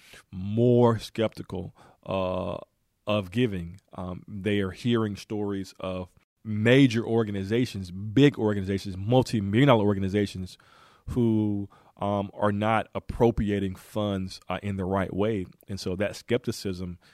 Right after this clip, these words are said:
is causing many people, um, to give in other ways or give to other organizations or to not give at all. So,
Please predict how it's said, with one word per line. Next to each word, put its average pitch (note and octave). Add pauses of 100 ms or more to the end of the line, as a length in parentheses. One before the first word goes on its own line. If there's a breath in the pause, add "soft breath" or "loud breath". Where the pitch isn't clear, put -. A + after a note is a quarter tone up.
(200 soft breath)
is F2+
causing F#2+
many G2+
people, F#2 (320 soft breath)
um, F2+ (800)
to A#2+
give G#2
in F#2
other C3+
ways G2
or D#2+
give F#2+
to -
other A#2
organizations G#2
or G#2+
to -
not F#2+
give F#2
at F2+
all. - (200)
So, A#2+